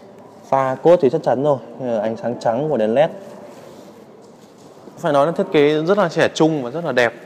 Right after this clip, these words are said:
Thân xe thì, ờ, Honda C R V này sử dụng một bộ mâm, ờ, mười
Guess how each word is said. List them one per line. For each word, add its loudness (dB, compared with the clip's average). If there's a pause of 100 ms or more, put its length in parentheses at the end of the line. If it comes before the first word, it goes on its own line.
(2000)
Thân 0
xe 2
thì, 2
ờ, 0 (2750)
Honda 2
C -12
R 0 (100)
V -2 (200)
này -2 (560)
sử -6
dụng -2
một -6
bộ 0
mâm, 2
ờ, 2 (1900)
mười 0